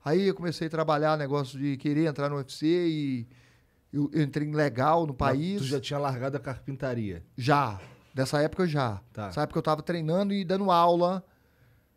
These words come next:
Speaker 1: na academia do John Heckleman.
Speaker 2: Demorou quanto tempo pra tu passar de começar a treinar pra dar aula?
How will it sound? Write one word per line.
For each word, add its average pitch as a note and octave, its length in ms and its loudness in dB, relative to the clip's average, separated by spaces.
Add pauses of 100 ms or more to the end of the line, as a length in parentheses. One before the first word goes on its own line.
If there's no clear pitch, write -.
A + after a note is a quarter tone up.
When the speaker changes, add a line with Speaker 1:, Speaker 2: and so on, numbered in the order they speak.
(600)
Speaker 1:
na D#3+ 340 0
academia D#3+ 420 0
do E3 100 0
John F3 340 0
Heckleman. B2 500 -2 (120)
Speaker 2:
Demorou G3+ 360 0
quanto G#3 240 -6
tempo D3 280 -6
pra B2 140 -4
tu B2 200 -8
passar B2 400 -4
de A#2+ 160 -6
começar B2+ 500 -4
a C3 40 -2
treinar B2 380 -4
pra B2+ 180 -6
dar B2 120 -2
aula? F2 400 -4